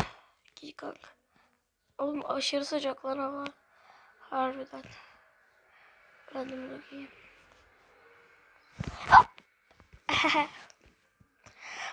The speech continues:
Bak Berra, seni öldürürüm bak. Abi, bozdum, bırak. Bak, bir daha içeri girme, seni öldürürüm. O ne yapıyor?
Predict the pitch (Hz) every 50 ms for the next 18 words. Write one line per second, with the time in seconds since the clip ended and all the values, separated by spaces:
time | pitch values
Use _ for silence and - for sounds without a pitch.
0 | - - 294 - - 294 285 294 320 339 320 302 - 302 320 302 - 330 339 330
1 | 285 285 330 302 320 302 294 233 262 254 - 302 - - - - _ _ _ _
2 | _ _ _ _ _ _ _ _ _ _ _ - - 359 427 - - 370 359 349
3 | 349 349 403 508 539 494 392 311 285 277 277 285 - - - - - _ _ _
4 | _ _ _ _ _ _ _ _ _ _ _ _ - - 294 285 285 - 294 294
5 | 311 311 302 302 311 - _ _ _ - - - - 311 320 320 - - 262 -
6 | - 285 294 311 294 294 269 277 285 277 - 285 285 269 - - 311 320 320 302
7 | 285 269 277 330 294 320 359 370 339 302 277 240 220 - - - _ _ _ _
8 | _ _ _ _ _ _ _ _ _ _ _ _ _ _ _ _ _ _ - -
9 | - - - - - - - - - - - - - - _ - - - - -
10 | - 262 254 254 285 302 330 - 277 269